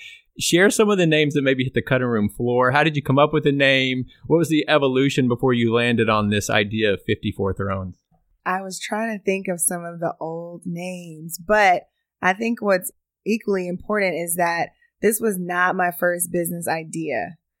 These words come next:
Speaker 2: The other day I was looking at my, um, domain, like, my GoDaddy,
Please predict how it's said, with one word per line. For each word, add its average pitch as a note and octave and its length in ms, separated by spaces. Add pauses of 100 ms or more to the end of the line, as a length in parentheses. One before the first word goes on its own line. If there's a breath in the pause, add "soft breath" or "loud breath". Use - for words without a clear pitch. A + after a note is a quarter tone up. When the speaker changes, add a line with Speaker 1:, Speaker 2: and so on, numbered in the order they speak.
Speaker 2:
The F#3+ 200
other F#3+ 160
day F#3 120
I F3+ 120
was F3+ 200
looking F3+ 480
at E3+ 460
my, E3 640 (120)
um, D3+ 520 (280)
domain, F3 540
like, F3 160
my E3+ 140
GoDaddy, E3+ 640